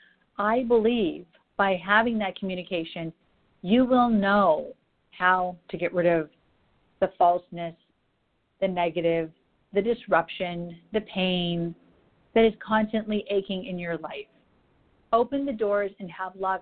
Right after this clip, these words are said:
and passion once again. Accept the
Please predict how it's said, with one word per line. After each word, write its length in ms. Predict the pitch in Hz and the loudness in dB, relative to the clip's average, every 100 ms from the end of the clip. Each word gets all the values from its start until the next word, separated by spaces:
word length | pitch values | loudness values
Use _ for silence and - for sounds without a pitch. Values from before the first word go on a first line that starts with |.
| - | -8
and 140 | 180 | -16
passion 480 | - 180 175 - 170 | -10 -8 -8 -10 -8
once 220 | 170 170 - | -8 -8 -8
again. 320 | 165 147 135 147 _ _ _ _ _ _ _ _ _ _ _ _ _ _ 214 | -10 -10 -14 _ _ _ _ _ _ _ _ _ _ _ _ _ _ _ -2
Accept 560 | - - - - _ - _ _ _ _ _ _ _ - | -2 0 2 2 _ -20 _ _ _ _ _ _ _ -2
the 180 | 190 | -2